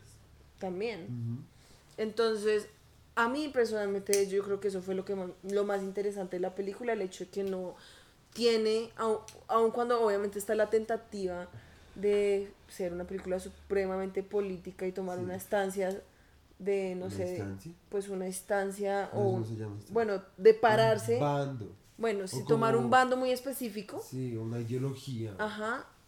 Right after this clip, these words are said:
Speaker 1: la, como que la verdad, el, el que lo, el es-, no sé si el director, sino que lo escribió, tomó una muy buena decisión al
Speaker 2: Es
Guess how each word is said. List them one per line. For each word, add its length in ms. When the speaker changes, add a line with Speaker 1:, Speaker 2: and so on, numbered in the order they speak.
Speaker 1:
la, 840
como 220
que 100
la 200
verdad, 360
el, 260
el 140
que 120
lo, 120
el 460
es-, 200
no 120
sé 100
si 100
el 140
director, 340
sino 240
que 100
lo 100
escribió, 500
tomó 180
una 140
muy 160
buena 320
decisión 420
al 60
Speaker 2:
Es 60